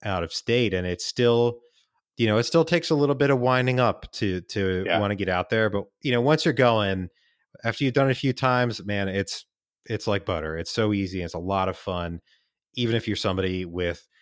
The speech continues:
Speaker 1: introverted tendencies. I'm gonna start saying that. Uh, like, like the two of us, it's, it's,
Speaker 2: Yeah.
Speaker 1: it's absolutely possible. Even if you don't,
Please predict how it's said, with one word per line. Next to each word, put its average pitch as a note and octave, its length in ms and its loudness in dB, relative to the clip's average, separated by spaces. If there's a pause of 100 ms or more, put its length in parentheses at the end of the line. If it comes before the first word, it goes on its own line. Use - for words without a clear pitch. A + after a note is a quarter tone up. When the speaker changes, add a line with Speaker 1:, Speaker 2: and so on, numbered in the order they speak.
(220)
Speaker 1:
introverted G2+ 500 -2
tendencies. E2+ 520 -8
I'm E2 60 -10
gonna E2+ 60 -8
start - 220 -10
saying D#2+ 180 -8
that. D#2 160 -12 (560)
Uh, E2 420 -6 (680)
like, G2 360 -4
like F#2+ 200 -2
the G#2 80 -4
two G2+ 200 -4
of F2 120 -2
us, D#2+ 240 -4
it's, - 340 -10
it's, - 240 -10
Speaker 2:
Yeah. F#2+ 260 2
Speaker 1:
it's - 200 -10
absolutely C3 560 0
possible. F#2 600 -2 (360)
Even C3 220 2
if C3+ 100 2
you B2+ 100 0
don't, A2 500 0